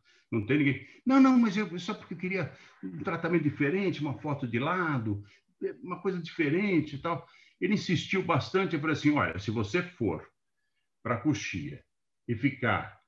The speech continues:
naquela abertura, naquela perna, assim, assim, assim, e tal, você pode fotografar dali. Só durante cinco minutos você fotografa e vai embora." "Não, não, combinado, combinado."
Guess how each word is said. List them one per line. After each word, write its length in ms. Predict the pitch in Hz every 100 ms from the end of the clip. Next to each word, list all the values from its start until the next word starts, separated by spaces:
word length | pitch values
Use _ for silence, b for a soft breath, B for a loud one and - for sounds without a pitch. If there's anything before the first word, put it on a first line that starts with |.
| -
naquela 420 | 110 104 156 156
abertura, 600 | 131 131 107 - 110 95
naquela 360 | 92 90 117 101
perna, 440 | - 98 95 87
assim, 220 | 80 - 90
assim, 260 | - 98
assim, 500 | 85 - 117 147 - _ _ _ -
e 80 | 101
tal, 260 | 110 135
você 240 | 143 - 156
pode 400 | - 131 143 143
fotografar 640 | 165 160 156 143 - 143
dali. 400 | 151 110 82 - b b b _
Só 640 | - - 156 185 240 220 - _
durante 520 | 123 131 131 160 170
cinco 340 | 135 - 165 180
minutos 340 | 170 113 95
você 300 | 90 87 107
fotografa 560 | 101 107 98 95 120 - 104 127 196 -
e 80 | 139
vai 200 | 101 123
embora." 340 | 180 123 92 - _ _ _ _ -
"Não, 160 | 143 180
não, 220 | 185 -
combinado, 560 | 156 190 139 135 104
combinado." 560 | 98 120 127 87 - -